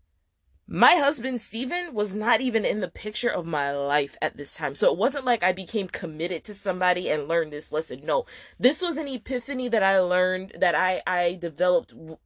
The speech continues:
in my singlehood, in my singleness. I was single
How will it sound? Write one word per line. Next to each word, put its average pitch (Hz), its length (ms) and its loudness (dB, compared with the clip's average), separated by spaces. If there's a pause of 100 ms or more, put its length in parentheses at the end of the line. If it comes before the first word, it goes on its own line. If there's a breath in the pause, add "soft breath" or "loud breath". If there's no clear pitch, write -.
in 196 160 -2
my 175 100 2
singlehood, - 1080 -4 (200)
in 190 120 -4
my 185 80 4
singleness. - 640 -8 (580)
I 147 40 0
was 160 100 0
single 151 300 -4